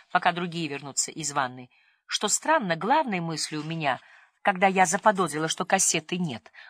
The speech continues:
была такая: я не должна показывать своей паники. Помню, продолжая искать, я нарочно стала якобы рассеянно что-то напевать себе под нос. Сколько я потом не думала, так и не могу себе до конца этого объяснить. Со мной были лучшие подруги,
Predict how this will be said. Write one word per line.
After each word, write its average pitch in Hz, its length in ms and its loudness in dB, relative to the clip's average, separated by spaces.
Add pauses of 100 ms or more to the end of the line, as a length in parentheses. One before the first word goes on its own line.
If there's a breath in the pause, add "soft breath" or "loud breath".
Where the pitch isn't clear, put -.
была 233 240 4
такая: 127 520 -2 (280 soft breath)
я 147 240 -2
не 202 120 -2
должна 180 460 0
показывать 180 600 -2
своей 135 360 -6
паники. 127 580 -12 (1300)
Помню, 175 240 -2
продолжая 160 420 2
искать, 156 340 0
я 143 120 0
нарочно 151 380 0
стала 151 280 0
якобы 147 380 -4
рассеянно 156 440 -2
что-то - 280 -10
напевать 170 360 0
себе 131 240 -8
под 127 220 -12
нос. 120 320 -16 (640 soft breath)
Сколько 226 360 2
я 208 200 2
потом 196 340 -2
не 190 120 -2
думала, 185 440 -2 (340 soft breath)
так 202 220 -2
и 190 40 -6
не 202 60 -2
могу 190 220 0
себе 147 260 -8
до 139 80 -10
конца 135 340 -4
этого 135 300 -8
объяснить. 131 560 -10 (360)
Со - 200 -2
мной 220 140 -4
были 208 180 -4
лучшие 240 340 -6
подруги, 180 540 -4